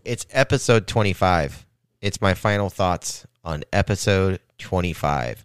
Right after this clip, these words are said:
I've given twenty-five final thoughts. Well, no, twenty-three, because the first two, I didn't know I was gonna do final thoughts. But needless to say,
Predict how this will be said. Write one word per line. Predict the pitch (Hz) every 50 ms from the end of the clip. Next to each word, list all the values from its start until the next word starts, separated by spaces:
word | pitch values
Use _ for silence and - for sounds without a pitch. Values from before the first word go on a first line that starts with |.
| _
I've | - 82 85 -
given | - 101 95 90 92 85 82
twenty-five | - - - 123 123 135 147 135 - - 117 104 98 95 90 87 82 82 82 82 - - _ _ _ _ _ _ _ _ _ _ _ _
final | _ - - 95 92 90 90 90 87
thoughts. | 82 - 92 80 71 50 - - - - - _ _ _ _ -
Well, | 107 110 110 107 - - _ _ _
no, | 101 101 95 78 65 - - _ -
twenty-three, | - - 131 123 113 95 - 95 87 76 - - _ _ _ _ _ _ _ _ _ _
because | - 95 - 104 92 85
the | - 101 95
first | - - 107 107 98 - -
two, | 113 107 104 98 95 - _ -
I | - 87
didn't | 92 95 87 71
know | 85 95
I | 90 80
was | 80 82 -
gonna | - 90 85
do | 80 80 82 82
final | - - 67 65 71 92
thoughts. | - - 58 50 50 - - - - - _ _ _ _ _ _ _ _ _ _ _ _ _ _ _ _ _ _ _ _ _ _ _ _ _ _ _ _ -
But | - 117 117 - _ _ _ _
needless | 107 120 139 160 175 180 180 151 - -
to | 120
say, | - - - 95 90 85 82 85 82 85